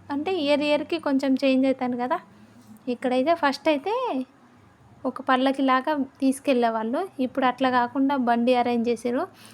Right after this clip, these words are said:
అది కూడా హడావిడితోనే, లేకపోతే ఇ-, ఇంతకుముందు, ఇంతకుముందు ఇయర్ అయితే ఇంకా చాలా బాగా అరేంజ్ చేసినారు. ఇప్పుడు ఆ గౌరమ్మని తీసుకొని వస్తున్నారు అనమాట. ఇంతకుముందు గొంతమ్మని తీసుకొచ్చారు, ఇప్పుడు గౌరమ్మని తీసుకొచ్చి ఇక్కడ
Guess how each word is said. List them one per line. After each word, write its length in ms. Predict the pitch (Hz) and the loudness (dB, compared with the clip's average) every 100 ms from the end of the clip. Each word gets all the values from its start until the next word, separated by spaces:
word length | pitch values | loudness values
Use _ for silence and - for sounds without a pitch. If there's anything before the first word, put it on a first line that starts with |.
| - | -4
అది 160 | 247 247 | 2 2
కూడా 180 | 262 320 | 4 4
హడావిడితోనే, 840 | 294 262 262 262 262 - 247 240 | 4 6 4 2 0 -2 -2 -2
లేకపోతే 440 | 302 262 - 277 277 | -2 -4 -6 -2 0
ఇ-, 360 | 254 240 247 | 0 -4 -6
ఇంతకుముందు, 560 | 254 247 254 285 277 285 | -2 -2 -2 -2 0 0
ఇంతకుముందు 460 | 262 285 254 254 | 0 -2 0 0
ఇయర్ 180 | 262 254 | 2 2
అయితే 200 | 240 247 | 0 -2
ఇంకా 220 | 262 240 | -2 -2
చాలా 340 | 262 254 226 240 | -4 -4 -4 -2
బాగా 280 | 240 240 247 | -2 0 -2
అరేంజ్ 300 | 247 233 233 | 0 -2 -4
చేసినారు. 560 | 220 233 220 226 349 440 _ _ _ - - _ - | -4 -8 -6 -6 -6 -8 _ _ _ -20 -20 _ -12
ఇప్పుడు 240 | 254 - 494 622 _ _ _ _ 254 | -10 -6 -6 -6 _ _ _ _ 0
ఆ 340 | 240 240 240 240 | 2 2 2 2
గౌరమ్మని 540 | 240 254 254 262 359 | 4 4 2 2 0
తీసుకొని 440 | 339 302 - 294 | 0 -2 0 0
వస్తున్నారు 400 | 262 - 254 233 | 0 0 -2 -2
అనమాట. 240 | 226 220 214 | -4 -6 -6
ఇంతకుముందు 560 | 254 240 269 269 269 | -4 -2 2 4 4
గొంతమ్మని 560 | 277 254 233 254 254 254 | 4 2 2 2 4 4
తీసుకొచ్చారు, 680 | 247 - 254 - 233 262 440 - - _ - - - - - - - - - | 0 -2 -4 -4 -4 -4 -6 -12 -20 _ -20 -20 -20 -20 -20 -20 -20 -10 -4
ఇప్పుడు 260 | 262 285 | -2 0
గౌరమ్మని 600 | 370 277 247 254 262 254 | 0 2 2 4 4 2
తీసుకొచ్చి 600 | 247 233 - - - 523 - - _ _ | 0 -4 -6 -8 2 0 0 -14 _ _
ఇక్కడ 340 | 262 - 269 | -4 -2 -2